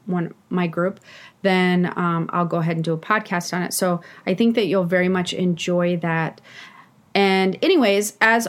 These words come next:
always, uh, if you like my podcast, don't forget to subscribe, 'cause this is where I keep a, it's kinda like my, um, I guess my, uh, voice blog. <laughs> Is that even a thing?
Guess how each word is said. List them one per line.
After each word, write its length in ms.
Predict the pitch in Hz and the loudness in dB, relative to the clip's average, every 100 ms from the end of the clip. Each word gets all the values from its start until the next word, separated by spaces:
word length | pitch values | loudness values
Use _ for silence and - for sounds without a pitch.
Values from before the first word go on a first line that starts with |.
| - | 2
always, 840 | 233 226 247 247 311 339 - - - - _ _ _ _ - - | 4 4 4 4 2 -2 -4 -8 -10 -20 _ _ _ _ -10 0
uh, 560 | 196 190 185 185 180 - | 2 4 2 2 0 -2
if 300 | 196 185 185 | -2 -4 -4
you 340 | 196 190 180 175 | -2 0 0 0
like 500 | 185 208 220 - - | 0 0 -4 -16 -6
my 140 | 208 190 | -4 -2
podcast, 560 | 190 185 185 240 - | -2 -2 -2 -2 -2
don't 200 | 196 160 | -4 -4
forget 280 | - 175 165 | -4 -4 -4
to 100 | - | -6
subscribe, 800 | 175 170 - - 190 180 208 285 - _ | -6 -8 -8 -6 0 2 2 0 -6 _
'cause 180 | 196 180 | -6 -2
this 200 | 190 214 | -4 -2
is 80 | 208 | 0
where 240 | 233 226 - - - | 0 -2 -8 -10 -4
I 80 | 208 | 0
keep 240 | 339 403 | 2 2
a, 200 | 403 - | 2 2
it's 140 | 240 233 | -2 -2
kinda 260 | - 392 480 453 | 0 2 2 -2
like 160 | 415 262 | 0 2
my, 500 | 247 233 220 202 - - - - | 2 4 2 0 -4 -20 -20 -2
um, 580 | 196 190 185 180 175 175 - - _ _ _ - | 0 2 2 0 -2 -4 -12 -14 _ _ _ -4
I 140 | 175 | -2
guess 300 | 180 196 190 | 0 0 -2
my, 560 | 196 180 180 180 - - - - | -2 0 0 0 -2 -6 -10 -10
uh, 400 | - - - - | -8 -8 -10 -10
voice 360 | 170 180 208 214 | -4 0 0 -2
blog. 400 | 240 254 262 262 - | -2 0 0 -4 -10
<laughs> 100 | - | -10
Is 960 | - - 165 - _ 254 240 - - | -8 -6 -8 -8 _ -14 -14 -14 -6
that 160 | 208 240 | -2 0
even 300 | 254 254 247 | 2 2 2
a 120 | 233 | 2
thing? 340 | 240 247 247 | 2 2 0